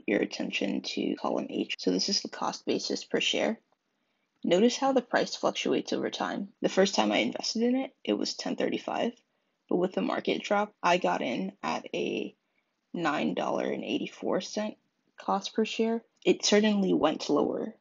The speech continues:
between February and May. I just wanted to call your attention to this so you can see how the market can rise and fall. Now the moment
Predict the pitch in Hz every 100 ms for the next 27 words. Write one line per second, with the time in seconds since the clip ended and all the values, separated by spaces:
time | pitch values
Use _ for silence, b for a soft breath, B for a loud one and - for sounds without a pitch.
0 | _ - - - 170 - 202 - _ _
1 | _ - 107 98 95 92 - - - -
2 | - - 98 - 92 - - - - 82
3 | - 113 - - 180 190 202 220 220 196
4 | - 151 107 - - - 170 208 233 240
5 | - 175 - - - - - - - -
6 | - - - - - - - - - 107
7 | - - - - - 226 _ 269 180 196
8 | 226 208 190 - 104 -